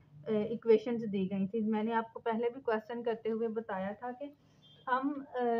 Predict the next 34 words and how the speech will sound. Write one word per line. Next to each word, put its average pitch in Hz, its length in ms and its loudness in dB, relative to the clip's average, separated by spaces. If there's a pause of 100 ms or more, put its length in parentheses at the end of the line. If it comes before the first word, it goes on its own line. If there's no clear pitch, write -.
(120)
हमें 233 340 2
जिस 269 260 -8
form 233 240 6
में 233 320 0
question 226 480 -2
दिया 214 240 4
गया 226 180 4
हो, 226 180 2
हम 254 320 -2
अपने 240 320 -2
question, 240 600 0
अपने 233 260 -4 (100)
answer 226 360 2
को 294 240 0 (400)
उसी 285 320 2
form 240 340 8
में 233 240 6
व-, 226 280 4
वापस 226 420 6
लेके 220 240 6
जाने 196 280 4
की 208 140 -6
कोशिश 202 380 -8
करते 196 300 -8
हैं। 190 180 -8 (540)
इसी 233 220 -2
तरह 262 260 0
से 269 120 -6
हम 254 180 0
कर 226 160 2
रहे 233 100 0
हैं, 262 160 0
यहाँ 262 240 2
पे 285 60 0